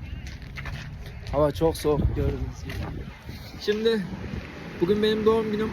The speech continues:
Altı Aralık bin dokuz yüz doksan sekizdeyiz.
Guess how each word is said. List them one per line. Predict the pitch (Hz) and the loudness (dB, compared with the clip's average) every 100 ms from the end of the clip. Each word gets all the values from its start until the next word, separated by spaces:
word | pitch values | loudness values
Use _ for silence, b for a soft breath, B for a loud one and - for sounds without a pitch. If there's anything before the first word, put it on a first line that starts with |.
| 196 | 2
Altı | 185 185 208 | 2 4 6
Aralık | 196 196 190 - | 6 6 2 0
bin | 175 | 2
dokuz | 190 180 175 | 2 0 -2
yüz | |
doksan | 185 180 185 175 | -2 -2 -2 -4
sekizdeyiz. | 180 165 165 156 196 196 | -4 -4 -4 -4 -4 -4